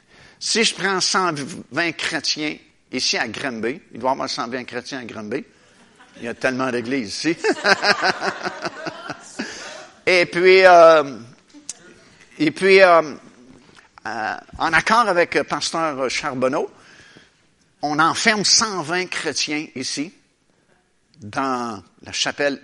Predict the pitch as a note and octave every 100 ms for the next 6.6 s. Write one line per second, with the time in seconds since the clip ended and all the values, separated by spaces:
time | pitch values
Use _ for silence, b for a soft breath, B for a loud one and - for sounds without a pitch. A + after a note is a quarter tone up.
0 | - B2+ B2+ C3 A#2+ B2 G#2+ - C3 A2
1 | - E3+ B3 _ B B B B B B
2 | B - D#3 C3+ A#2+ A#2 D#3+ C3 A#2 -
3 | - B B B B _ _ _ _ _
4 | b b b - - F3 E3+ C#3+ B2 B2
5 | C3+ _ _ _ _ _ _ _ G#2+ A2
6 | E3+ - C3 B2 B2 B2